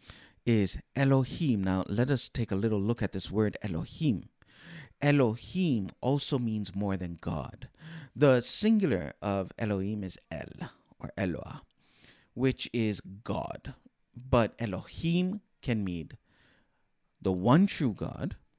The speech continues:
and there is a way to distinctly tell when Elohim is referring to the one true God.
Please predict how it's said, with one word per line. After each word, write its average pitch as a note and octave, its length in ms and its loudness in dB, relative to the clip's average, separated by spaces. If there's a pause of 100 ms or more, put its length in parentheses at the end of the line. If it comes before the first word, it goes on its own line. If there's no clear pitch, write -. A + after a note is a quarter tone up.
(1200)
and A#2 160 2
there A2+ 140 6
is A2+ 120 4
a F#3+ 40 4
way C#3 160 6
to C#3 100 -2
distinctly A#2 680 0
tell F#2+ 400 2
when F2 300 -2
Elohim G2 500 2
is F2+ 140 -4
referring F2+ 380 -2
to F2 100 -8
the E2+ 80 -2
one F#2+ 240 0
true D3 260 0
God. - 380 -8